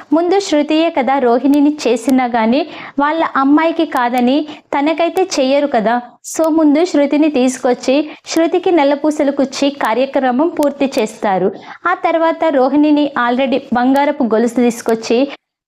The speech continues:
తీసుకొచ్చింది కదా, అది కూడా చేసి కార్యక్రమం పూర్తి చేస్తారు. ఇద్దరిని పక్కపక్కన కూర్చోబెట్టి, వాళ్ళ భర్తల పక్కన కూర్చోబెట్టి, మొత్తానికైతే అందరూ కలిసి హారతిచ్చి,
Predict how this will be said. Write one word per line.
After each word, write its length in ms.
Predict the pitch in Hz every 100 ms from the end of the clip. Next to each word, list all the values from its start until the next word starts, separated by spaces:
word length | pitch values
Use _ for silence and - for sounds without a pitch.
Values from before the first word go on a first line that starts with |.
| _ _ _ _ _ _ -
తీసుకొచ్చింది 600 | 330 339 311 302 294 277
కదా, 300 | 240 220 294 302 -
అది 180 | 277 330
కూడా 260 | 339 339
చేసి 680 | 339 339 233 240 262 302 311 - -
కార్యక్రమం 640 | 277 269 320 339 294 381 359
పూర్తి 300 | 320 311 294 254
చేస్తారు. 440 | 233 - 208 208 - - 311
ఇద్దరిని 440 | 277 269 349 359
పక్కపక్కన 580 | - 254 294 294 311 302
కూర్చోబెట్టి, 800 | 302 247 247 277 233 233 254 254 -
వాళ్ళ 240 | 285 302
భర్తల 400 | 254 247 - 285
పక్కన 380 | 294 269 269 262
కూర్చోబెట్టి, 840 | 277 240 233 285 233 226 226 - -
మొత్తానికైతే 840 | 269 311 311 330 330 311 294 311 -
అందరూ 340 | 262 262 277 277
కలిసి 360 | 262 233 294
హారతిచ్చి, 880 | 294 269 226 262 269 233 - 269 294